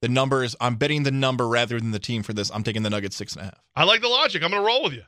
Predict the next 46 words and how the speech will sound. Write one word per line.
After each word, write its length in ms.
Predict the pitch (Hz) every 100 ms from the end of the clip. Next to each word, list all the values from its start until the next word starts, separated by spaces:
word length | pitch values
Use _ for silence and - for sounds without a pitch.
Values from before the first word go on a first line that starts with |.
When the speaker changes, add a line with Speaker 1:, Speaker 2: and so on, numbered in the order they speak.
| _
Speaker 2:
I'm 80 | -
gonna 120 | 175 202
roll 180 | 214 226
with 180 | 254
you. 100 | 160 - - _ _
I'm 100 | 156
in, 180 | 220 247
see? 400 | - 185 240 330 _ _
Speaker 1:
Boston 500 | 147 170 208 - 196
and 40 | 175
Speaker 2:
Look 80 |
at 80 | 190
Speaker 1:
Phil-, 100 | 196
Speaker 2:
me. 320 | 220 247 156 123
Speaker 1:
Boston 320 | 160 180 185
and 100 | 160
Philly 240 | - 180 139
seven 360 | - 160 151
and 100 | 127
a 20 | 113
half 220 | 110 104
too, 300 | - 135 113
and 100 | 107
that 220 | 135 147
number 440 | 139 131 127 113 - _ _
makes 280 | 131 143 151
a 40 |
little 360 | 139 180 214 190
bit 160 | 180
more 220 | 160 156
sense 280 | 143 - 131
just 180 | 143 131
because 500 | 135 131 120 110 - - _ _
roster 480 | 110 139 143 - 135
on 140 | 127
roster 380 | 120 120 117 120
and 80 | 107
injuries, 320 | 107 104 101
and 60 | 107
we've 100 | 104
talked 240 | 101 95
about 180 | 101 92
this 120 | 98
a 60 | -
bunch, 320 | 101 92 -
that 180 | 104 85